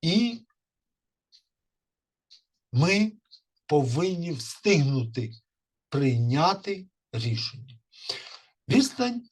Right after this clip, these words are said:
до об'єкта позначає відстань від знака до початку небезпечної ділянки, місця запровадження відповідного обмеження або до певного об'єкта,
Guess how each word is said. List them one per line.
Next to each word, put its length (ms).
до 500
об'єкта 680
позначає 800
відстань 840
від 260
знака 720
до 180
початку 680
небезпечної 1000
ділянки, 760
місця 680
запровадження 1040
відповідного 880
обмеження 800
або 460
до 280
певного 720
об'єкта, 720